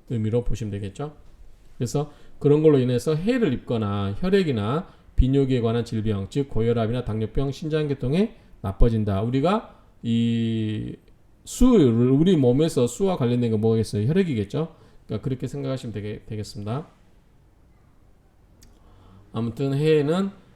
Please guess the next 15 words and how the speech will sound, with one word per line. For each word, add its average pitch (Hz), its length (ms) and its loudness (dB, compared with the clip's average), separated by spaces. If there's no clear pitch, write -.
어, 107 140 -4
여러 110 180 0
가지 113 420 -2
그런, 107 460 -4
어, 101 240 -4
물적인 117 760 0
그런 107 280 -2
여러 104 140 -2
가지 123 500 -2
재앙이 110 360 -4
발생할 110 360 -2
수도 - 180 -10
있다. 98 440 -10
이렇게 120 400 -2
정리를 110 640 -12